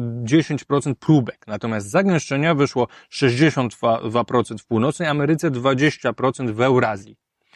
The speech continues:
I to jest, mo-, można powiedzieć, taka czołówka. Czyli nie po-, ilość próbek przebadanych pszczół nie pokrywa się, e, z ilością, e, występ-,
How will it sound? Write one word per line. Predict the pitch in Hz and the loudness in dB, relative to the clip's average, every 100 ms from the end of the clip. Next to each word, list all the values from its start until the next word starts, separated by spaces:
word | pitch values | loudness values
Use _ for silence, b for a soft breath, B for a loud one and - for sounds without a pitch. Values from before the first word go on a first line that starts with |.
| B B | B B
I | 135 | -2
to | 180 | 2
jest, | 180 156 | 2 2
mo-, | 160 | 2
można | 156 151 143 | 4 2 0
powiedzieć, | 143 147 | 0 0
taka | 139 - | -2 -6
czołówka. | 117 135 - 117 | 0 0 0 -6
Czyli | 117 110 | -2 2
nie | 190 | 2
po-, | 247 135 b b b | 2 -4 b b b
ilość | 196 214 185 - | 0 2 2 -2
próbek | - 196 131 | 2 4 2
przebadanych | 101 - 135 131 170 143 | 0 -4 -2 -2 -4 -6
pszczół | - - 135 208 - _ _ _ _ _ | -10 -2 2 2 -2 _ _ _ _ _
nie | 123 135 190 | 0 4 4
pokrywa | 220 180 - 151 185 180 | 4 0 0 0 2 0
się, | - 170 | 0 0
e, | 170 170 151 139 139 143 143 139 139 135 135 135 135 131 | 0 0 -2 -4 -2 -2 -2 -2 -4 -4 -4 -4 -4 -6
z | - | -4
ilością, | 135 135 147 - - 143 143 143 | -2 0 0 -2 -2 0 0 -4
e, | 135 131 131 127 | -6 -4 -4 -4
występ-, | 117 147 | -2 0